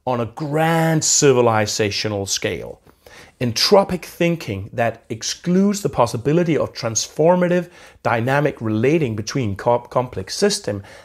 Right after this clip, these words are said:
that is the curse of Western civilization, and it's why we're going to, towards this end. I particularly like, uh, Juncker Porter and Pearl's way of thinking about this because it, it hones in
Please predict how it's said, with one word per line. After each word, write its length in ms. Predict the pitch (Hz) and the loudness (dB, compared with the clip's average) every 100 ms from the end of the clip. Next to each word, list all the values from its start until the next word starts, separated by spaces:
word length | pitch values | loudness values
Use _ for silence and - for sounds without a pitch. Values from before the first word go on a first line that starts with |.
| - | -14
that 560 | 98 107 180 214 - - - - - | -8 2 2 2 -4 -14 -20 -12 -8
is 160 | 120 | -6
the 180 | 113 113 - | -4 -6 -8
curse 640 | - - 180 135 - - - _ _ _ _ | -6 4 6 6 0 -6 -12 _ _ _ _
of 240 | 143 139 104 | 4 4 4
Western 340 | 123 117 107 | 2 2 -4
civilization, 800 | 95 101 101 87 - 107 104 104 | -6 -4 -4 -4 -4 -6 -6 -8
and 140 | 117 | -4
it's 160 | 135 117 | -4 -2
why 260 | 113 110 113 | 2 2 4
we're 200 | 113 104 | 2 2
going 440 | 117 107 101 95 | 2 2 0 -4
to, 300 | - 104 95 - _ | -6 -6 -6 -10 _
towards 440 | - 104 104 - | -8 -4 -4 -4
this 260 | 104 101 - | -8 -8 -6
end. 440 | 120 110 85 104 - _ _ _ _ _ | -4 -4 -6 -12 -18 _ _ _ _ _
I 80 | 131 | -2
particularly 600 | - - - 214 175 131 | 0 -2 0 2 0 2
like, 500 | 117 117 117 - - 127 | 2 2 -2 -8 -16 -8
uh, 640 | 107 104 101 98 98 98 | -6 -4 -4 -4 -4 -4
Juncker 300 | 107 127 123 | -4 -2 -4
Porter 300 | 113 104 110 | -2 -2 -4
and 120 | 104 98 | -8 -2
Pearl's 480 | 110 107 104 - | 0 0 0 -4
way 260 | 110 104 104 | -4 -2 0
of 140 | 101 | -4
thinking 500 | - 113 107 101 95 - _ _ - - | -6 -8 -6 -8 -10 -12 _ _ -14 -4
about 380 | 95 147 196 | 4 6 4
this 280 | 143 131 - - - _ _ | 2 -2 -4 -18 -20 _ _
because 300 | 120 147 131 | -4 -2 0
it, 240 | 123 - - | -2 -6 -6
it 100 | 123 | -6
hones 640 | - 165 160 165 160 - - | -2 4 4 4 0 -4 0
in 420 | 185 143 104 | 2 2 -2